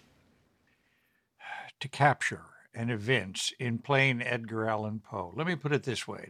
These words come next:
A, a character in a film, or did you want to somehow suggest the writer,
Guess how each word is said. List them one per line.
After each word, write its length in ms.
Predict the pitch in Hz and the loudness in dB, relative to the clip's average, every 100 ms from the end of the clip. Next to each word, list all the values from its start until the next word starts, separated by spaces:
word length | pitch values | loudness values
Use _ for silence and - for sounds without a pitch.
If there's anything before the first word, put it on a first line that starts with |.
| 120 - | -8 0
A, 200 | 151 143 147 | 4 4 2
a 120 | 117 | -6
character 580 | - 196 214 202 208 196 | 2 4 4 2 0 0
in 120 | 185 | 0
a 40 | |
film, 320 | - 190 196 | 0 2 4
or 60 | 165 | 2
did 220 | 151 131 | 0 2
you 80 | 165 | 0
want 240 | 160 160 | 4 6
to 220 | 147 131 113 _ - _ _ | 6 4 0 _ -20 _ _
somehow 520 | - 165 160 135 147 | 0 2 4 6 4
suggest 580 | 120 143 113 127 139 - | 4 0 0 2 2 -2
the 80 | 127 | -4
writer, 540 | 110 123 120 113 95 | 2 4 4 2 -2